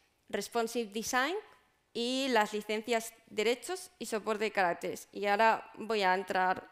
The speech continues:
en los detalles para que lo veáis con ejemplos. Vale. Las múltiples escrituras.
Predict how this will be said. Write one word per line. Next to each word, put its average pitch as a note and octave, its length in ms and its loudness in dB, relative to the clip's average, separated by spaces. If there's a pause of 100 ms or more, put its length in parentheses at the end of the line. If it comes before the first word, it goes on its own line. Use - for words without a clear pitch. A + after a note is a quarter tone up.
(160)
en - 240 -4
los F#3+ 120 -4
detalles G3 360 0
para G3 220 2
que F#3+ 80 -6
lo F#3 80 -2
veáis F3+ 220 0
con F#3 140 -6
ejemplos. F3 600 -8 (520)
Vale. - 260 0 (840)
Las A3+ 300 2
múltiples B3+ 460 -2
escrituras. G#3 760 -2